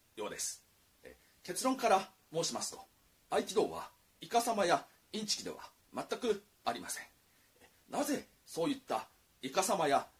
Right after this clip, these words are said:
インチキであるかのような誤解を受けてしまうかというと、これは実際に戦う試合や組手と、え、武を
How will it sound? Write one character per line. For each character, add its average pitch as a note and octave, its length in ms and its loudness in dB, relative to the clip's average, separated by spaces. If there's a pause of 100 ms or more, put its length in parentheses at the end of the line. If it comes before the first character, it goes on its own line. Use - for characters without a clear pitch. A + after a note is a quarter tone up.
(140)
イ A#3 80 2
ン B3 60 0
チ - 120 0
キ C3 80 -8
で A2 80 -2
あ - 100 0
る B2+ 100 0
か F2 240 -6 (100)
の A#2 80 -4
よ A2 140 -2
う - 20 -4
な E2+ 180 -4 (300)
誤 C#3+ 80 -4
解 E3+ 240 4
を D3 140 6 (140)
受 D#3 180 0
け A#2 60 -2
て G#2+ 60 0
し - 100 -6
ま G2+ 100 0
う F#2+ 40 -2
か E2+ 120 -10
と - 100 -14
い D#2 120 -16
う - 60 -16
と、 - 100 -20 (540)
こ E3+ 60 -4
れ G#3 60 2
は D#3+ 240 2 (340)
実 - 380 -4
際 C4 80 2
に B3+ 80 2
戦 F#3+ 120 -4 (240)
う A#2 160 2 (280)
試 - 260 0
合 A#3 100 6
や G#3 300 4 (320)
組 G#3+ 220 -4
手 F3+ 100 4
と、 - 220 -2 (480)
え、 - 140 -10 (200)
武 C4 180 4
を - 180 4